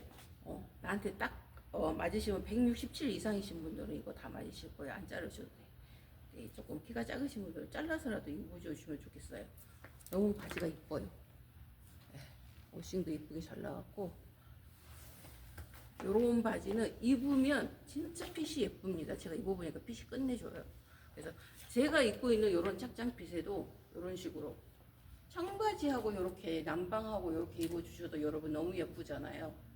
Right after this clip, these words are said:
예. 청바지하고 흰색 남방은 뭐 너무 예쁘죠.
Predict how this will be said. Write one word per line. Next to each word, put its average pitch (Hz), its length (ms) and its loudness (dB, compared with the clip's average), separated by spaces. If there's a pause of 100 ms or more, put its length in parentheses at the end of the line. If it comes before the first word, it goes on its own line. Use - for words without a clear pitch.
(160)
예. - 160 -12 (1800)
청바지하고 233 580 -2
흰색 247 360 -4
남방은 170 540 0
뭐 - 460 -4 (1000)
너무 196 340 -2
예쁘죠. 151 640 -2